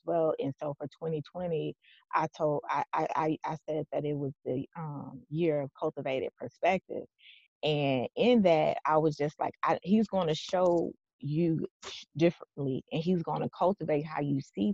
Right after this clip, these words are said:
things, and he's gonna bring it to you in another way because, you know,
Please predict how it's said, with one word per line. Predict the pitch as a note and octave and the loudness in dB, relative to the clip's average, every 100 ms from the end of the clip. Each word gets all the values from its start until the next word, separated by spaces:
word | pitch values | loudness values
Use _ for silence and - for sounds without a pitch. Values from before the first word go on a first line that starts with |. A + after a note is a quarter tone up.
| - | -2
things, | D3 C#3 - - _ - | -4 -4 -6 -20 _ -4
and | E3 | 2
he's | F#3+ E3+ | 2 2
gonna | D3+ C#3 | 0 -4
bring | A#2+ D#3 D#3+ | 0 0 0
it | D3+ | -2
to | - | -4
you | D3 C#3+ - | -2 -2 -2
in | D3 C#3+ | -4 -4
another | C#3+ D3+ D3+ | -2 -2 -2
way | C#3+ D3 D3 | -2 0 -2
because, | D3 D#3+ C#3 _ - - - | -4 -6 -6 _ -20 -14 2
you | |
know, | D#3+ | 4